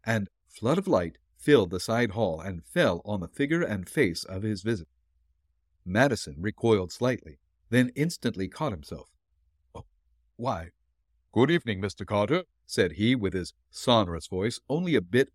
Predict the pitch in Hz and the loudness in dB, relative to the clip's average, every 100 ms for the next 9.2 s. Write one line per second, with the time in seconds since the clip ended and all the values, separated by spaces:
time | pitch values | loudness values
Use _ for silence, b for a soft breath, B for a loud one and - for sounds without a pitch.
0 | - 131 147 - 170 127 90 - 104 90 | -4 -2 -2 -2 0 2 0 -4 -6 -6
1 | - 87 - - 82 110 87 - - _ | -6 -6 -6 -10 -4 -4 -4 -10 -20 _
2 | _ _ _ _ _ _ _ 247 240 95 | _ _ _ _ _ _ _ -2 0 -2
3 | 80 80 - 87 87 - 202 - _ _ | -6 -10 -10 -8 -8 -10 -12 -14 _ _
4 | _ _ _ _ _ 71 87 104 131 - | _ _ _ _ _ -18 -6 -4 -4 4
5 | 117 170 104 - 95 85 57 - _ _ | 6 6 2 -6 -6 -6 -8 -18 _ _
6 | _ _ - 175 196 180 131 - _ _ | _ _ -4 2 4 4 2 0 _ _
7 | _ _ - 104 82 78 78 107 120 _ | _ _ -2 0 0 -8 -8 -8 -12 _
8 | _ - 69 92 117 107 113 113 95 160 | _ -16 -6 -2 0 4 4 4 0 0
9 | 98 71 | -2 -4